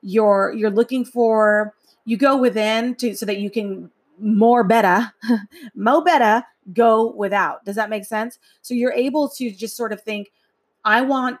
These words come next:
I want this Ten of Cups. I want the conflict to be over. I want to express," with the Five of Pentacles in reverse, I want to express my love for this person and, and have this person express their love for me in a new way, in a way that makes us grow.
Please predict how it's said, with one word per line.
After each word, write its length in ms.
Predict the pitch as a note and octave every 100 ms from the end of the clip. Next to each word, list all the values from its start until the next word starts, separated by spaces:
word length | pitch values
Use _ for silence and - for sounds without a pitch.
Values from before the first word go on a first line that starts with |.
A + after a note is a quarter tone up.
| _ _ _ _ _ -
I 140 | A#3+
want 300 | C4 C4+ F4
this 160 | A#3+ -
Ten 160 | A3
of 100 | F3+
Cups. 420 | - F#3 F#3+ - - -
I 160 | A3 B3+
want 360 | A3+ A#3+ C#4
the 40 | C4
conflict 400 | A#3+ G#3+ G#3 G3
to 60 |
be 160 | F#3+ -
over. 460 | F3+ F3 F#3 F#3 -
I 140 | G3+
want 320 | G#3+ G#3+ A#3 A#3
to 80 |
express," 580 | A#3 - - G3 F3+ F#3+
with 120 | G3+
the 60 | -
Five 160 | F#3+ F#3
of 20 |
Pentacles 260 | F#3+ F#3+
in 60 | F3+
reverse, 240 | F3+ A3+
I 60 | A#3
want 180 | G3 G3+
to 40 |
express 680 | G3 - - A3 G3+ G#3+ - _ _ _ _
my 140 | A3 A#3
love 240 | A#3 A3
for 80 | A3
this 140 | G3+
person 340 | - G#3 G#3 G3+
and, 200 | F#3+ F#3+
and 120 | G#3+
have 160 | A3 G3
this 120 | G3+
person 220 | G#3+ G#3
express 340 | F#3+ - G3 F#3+
their 160 | B3+
love 180 | C#4 A3+
for 100 | A3
me 180 | G#3 G3+
in 60 | F#3+
a 60 |
new 400 | G3 A3 C#4+ F#4
way, 460 | C#4+ G3+ F3 A3 C#4 _ _ _ _ _ _
in 100 | A3+
a 60 | A3+
way 220 | G#3+ A#3
that 100 | C4
makes 200 | A#3 -
us 120 | G#3
grow. 680 | - G3 A3+ G#3+ F#3+ F#3+ C4